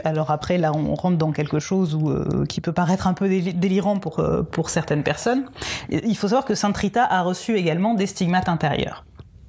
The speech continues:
Mais, euh, Sainte Rita, donc, ce, ce sera ultérieur à Sainte Claire de Montefalco dans la ligne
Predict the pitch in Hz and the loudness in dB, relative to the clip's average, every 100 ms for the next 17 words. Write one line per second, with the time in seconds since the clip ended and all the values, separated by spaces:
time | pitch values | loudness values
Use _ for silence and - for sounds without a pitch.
0 | - - - - 196 180 180 151 160 143 | -20 -20 -20 -10 -2 0 0 0 -2 0
1 | 147 160 202 - - - - - - - | 0 0 0 0 -2 -6 -8 -6 -2 -2
2 | - 196 - 151 160 175 156 165 151 180 | 0 0 0 0 2 0 0 -2 -2 0
3 | 170 156 147 165 160 165 247 208 160 156 | 2 2 0 0 0 0 0 0 0 0
4 | - 175 185 220 165 | 0 0 0 2 2